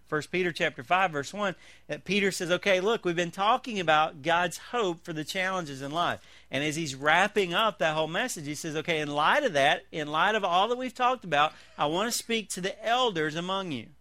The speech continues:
He says, There are people in your midst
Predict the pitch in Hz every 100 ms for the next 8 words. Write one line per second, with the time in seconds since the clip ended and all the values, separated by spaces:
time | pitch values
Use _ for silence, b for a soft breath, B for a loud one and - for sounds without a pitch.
0 | - - - - - - - 175 180 180
1 | 185 170 - 240 262 220 170 165 185 196
2 | 233 247 233 190 147 - - -